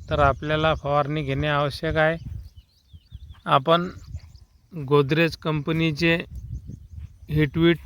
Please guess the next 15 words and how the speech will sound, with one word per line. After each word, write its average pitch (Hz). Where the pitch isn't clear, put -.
मॅक्स 156
हे 160
कपाशीतील 165
तणनाशक 151
आहे. 151
याच्यामुळे 160
कपाशीतील 160
सर्व 156
प्रकारचे 151
गवत 147
हे 156
नष्ट 143
होते. 156
मित्रांनो, 160
हे 156